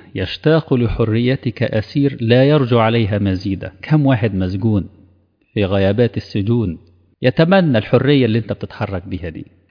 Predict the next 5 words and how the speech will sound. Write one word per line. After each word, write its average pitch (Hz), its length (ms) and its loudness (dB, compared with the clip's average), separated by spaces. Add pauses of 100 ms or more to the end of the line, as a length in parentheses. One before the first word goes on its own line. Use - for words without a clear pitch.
(100)
ويتمنى 147 600 4
عافيتك. 123 920 0 (140)
سقيم 139 680 2 (180)
قرح 131 540 0
جلده 110 680 -2